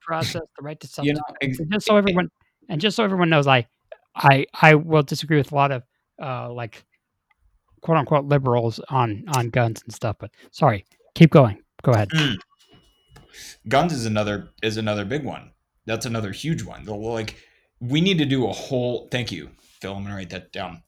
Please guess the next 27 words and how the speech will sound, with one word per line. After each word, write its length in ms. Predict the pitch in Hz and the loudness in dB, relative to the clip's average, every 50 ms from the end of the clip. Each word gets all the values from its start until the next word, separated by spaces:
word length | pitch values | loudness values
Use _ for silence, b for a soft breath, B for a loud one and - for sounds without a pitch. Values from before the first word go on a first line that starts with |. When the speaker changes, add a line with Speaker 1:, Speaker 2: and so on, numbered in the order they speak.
| _ - | _ -8
Speaker 2:
I 80 | 110 | -4
need 160 | 117 120 127 | -4 -2 -2
to 80 | 131 131 | -2 -2
do 180 | 117 120 110 101 | -4 -4 -6 -6
a 40 | |
whole 420 | - 117 117 123 123 127 123 123 - - | -6 -4 -4 -2 -2 -2 -4 -4 -4 -4
outrage 440 | 113 113 113 117 120 120 113 - - | -4 -2 -2 -4 -4 -6 -8 -8 -10
episode 720 | 117 113 110 - - - - 120 120 120 120 120 120 113 - - B B B B _ _ _ _ | -10 -10 -10 -12 -12 -8 -6 -4 -4 -4 -4 -4 -6 -8 -12 -14 B B B B _ _ _ _
on 200 | - 107 110 107 98 | -4 -2 -2 -2 0
gun 240 | 113 113 113 113 | -2 -2 -2 -4
control, 540 | - 110 98 - - - 76 69 - - _ _ | -4 -6 -8 -8 -10 -12 -14 -14 -14 -18 _ _
because 360 | - - - 117 107 104 95 | -18 -10 -6 -4 -4 -4 -4
there's 240 | 92 117 117 107 113 | -4 -4 -4 -4 -4
a 80 | 107 - - _ | -6 -8 -12 _
huge 540 | - - - - - - 208 220 220 190 156 | -14 -10 -10 -8 -8 -4 -2 -2 -2 0 0
amount 340 | 208 202 202 202 202 202 208 | 0 -2 -2 -4 -4 -6 -6
of 80 | 202 - | -8 -8
fucking 260 | 208 196 - 208 208 | -10 -10 -8 -8 -8
nuance 480 | 226 240 240 233 220 190 151 - - | -8 -10 -10 -10 -10 -10 -10 -10 -8
there. 340 | - 131 110 90 82 76 - _ _ | -6 -6 -6 -8 -10 -16 -20 _ _
Tons. 600 | - - - - - 294 285 285 285 247 185 147 | -12 -12 -12 -12 -10 -6 -2 0 0 2 2 4
Speaker 1:
Yes. 600 | 147 147 170 170 165 139 - - - - - - _ _ _ _ - | 4 4 2 2 -2 -6 -10 -14 -16 -16 -16 -18 _ _ _ _ 6
Speaker 2:
Good 220 | 185 196 220 233 | 8 10 10 10
arguments 600 | 220 220 226 226 190 202 220 220 226 214 180 - | 10 8 8 6 2 0 -2 0 0 -2 -2 0
on 240 | 202 190 170 131 107 | 2 4 4 2 4
both 300 | 151 151 165 175 170 - | 4 4 4 4 2 -2
sides. 480 | - - 180 165 185 175 123 95 - | -6 -4 -2 0 0 0 0 -2 -8